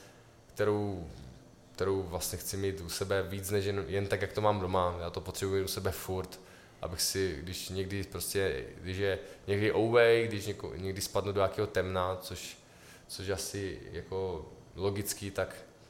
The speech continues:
to potřebuji mít takhle u sebe. Proto se tetuju vlastně, proto je to pro mě, já bych, kdybych to měl na krku, tak to ztratím, jo? Mám na krku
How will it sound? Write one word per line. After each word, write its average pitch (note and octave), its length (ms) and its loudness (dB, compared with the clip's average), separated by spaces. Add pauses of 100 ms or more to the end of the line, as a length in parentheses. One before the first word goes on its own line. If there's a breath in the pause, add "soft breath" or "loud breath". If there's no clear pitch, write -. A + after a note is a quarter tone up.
(100)
to G2+ 100 -8
potřebuji G2 360 0
mít G2 80 0
takhle F#2+ 220 2
u F#2+ 60 -2
sebe. F#2+ 240 -2
Proto B2 240 0
se C3 120 4
tetuju A2+ 380 2
vlastně, G2+ 260 -2
proto G2 220 -2
je G#2 60 4
to G#2 120 0
pro G#2 140 0
mě, G#2 120 0
já G2+ 180 4
bych, A2 220 2
kdybych A#2 180 0
to C3+ 80 6
měl B2 160 8
na G#2+ 80 10
krku, B2+ 260 4
tak G2+ 120 6
to G#2 80 0
ztratím, F#2+ 640 4
jo? F2 140 -2
Mám G2 140 -2
na F#2+ 80 -4
krku G2 440 -6